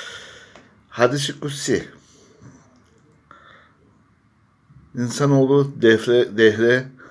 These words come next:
zamana, yani dehr zaman demek. Zamana küfreder, bana eziyet eder. Halbuki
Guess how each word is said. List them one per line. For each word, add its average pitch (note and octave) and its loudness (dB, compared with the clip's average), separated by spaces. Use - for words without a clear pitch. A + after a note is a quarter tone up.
zamana, G2+ -6
yani E2 -8
dehr B2 2
zaman G#2 -4
demek. D#2 -10
Zamana A#2+ -2
küfreder, A2+ -6
bana A2 0
eziyet G2+ 0
eder. C#2+ -12
Halbuki A2+ -4